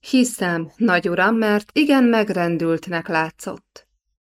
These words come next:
Elősoroltam neki nagyuram seregét. Elmagyaráztam, hogy a flandriai határvonalat meg az északi városokat a hadsereg főparancsnoka biztosítja,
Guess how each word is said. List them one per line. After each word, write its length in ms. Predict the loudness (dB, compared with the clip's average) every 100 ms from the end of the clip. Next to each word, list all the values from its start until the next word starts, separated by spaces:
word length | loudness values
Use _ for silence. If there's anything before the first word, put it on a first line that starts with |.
| -2
Elősoroltam 840 | 2 4 2 2 2 2 2 0
neki 280 | -2 -2 -2
nagyuram 500 | 0 0 -2 -4 -4
seregét. 760 | -6 -6 -4 -4 -6 -8 -10 -10
Elmagyaráztam, 960 | 0 2 4 2 2 2 0 -2 -4 -2
hogy 180 | -2 -2
a 80 |
flandriai 720 | -2 0 2 4 4 2 0 -2
határvonalat 1000 | -2 -2 0 -2 -2 -4 -4 -4 -6 -10 -20 -20 -10
meg 200 | -2 2
az 140 | 2 2
északi 540 | 2 2 0 0 0
városokat 760 | 0 0 -2 -6 -8 -6 -4
a 60 | -2
hadsereg 560 | -2 -4 -4 -4 -4 -6
főparancsnoka 920 | -8 -6 -6 -8 -8 -8 -8 -8 -6
biztosítja, 1040 | -6 -8 -8 -8 -8 -10 -10 -8 -8 -10